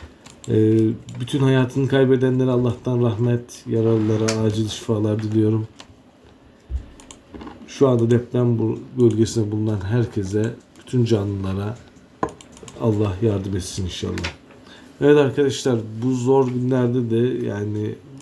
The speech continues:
Borsa İstanbul bugün açıktı. Maalesef kapanmasını bekledik ama kapatılmadı. Ee, doksan dokuz depreminde bir hafta kapatılmışmış Borsa İstanbul, onu öğrendim.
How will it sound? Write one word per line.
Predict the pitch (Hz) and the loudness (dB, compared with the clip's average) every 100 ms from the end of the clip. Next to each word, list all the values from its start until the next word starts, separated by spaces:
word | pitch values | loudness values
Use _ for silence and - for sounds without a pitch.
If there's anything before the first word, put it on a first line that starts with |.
| - - - - - - - - - | -20 -20 -20 -20 -20 -20 -20 -18 4
Borsa | 120 120 117 | 6 6 0
İstanbul | 113 - 117 117 110 | -2 0 0 2 0
bugün | 110 120 | 0 -2
açıktı. | 139 - 120 120 123 | -4 -6 -6 -4 0
Maalesef | 120 117 113 104 117 - | 2 2 0 0 -4 -4
kapanmasını | - - 107 110 107 120 110 | -8 -4 -2 -2 -2 0 0
bekledik | - 101 104 | -2 -6 -2
ama | 117 107 | 0 0
kapatılmadı. | 98 101 107 - 117 117 113 117 - - - - - - - - | -4 -6 -6 -2 2 2 2 -2 -8 -20 -20 -20 -20 -20 -16 -6
Ee, | 104 101 98 98 98 107 | -4 -2 -2 -4 -4 -4
doksan | 120 92 113 113 | -6 0 2 2
dokuz | 101 113 | -2 -2
depreminde | 110 95 110 104 101 101 110 - 113 110 110 | -4 -2 -4 -2 -2 0 0 -2 -8 -12 0
bir | 117 | 0
hafta | 107 98 - | 0 -6 -12
kapatılmışmış | - 104 107 98 104 107 92 - - - | -10 -8 -8 -10 -8 -8 -8 -14 -16 -6
Borsa | 98 92 - | -4 -4 -6
İstanbul, | 90 - 98 98 98 | -8 -4 -4 -2 -4
onu | 101 110 104 | -6 -4 -4
öğrendim. | 95 95 98 117 | -2 -2 2 0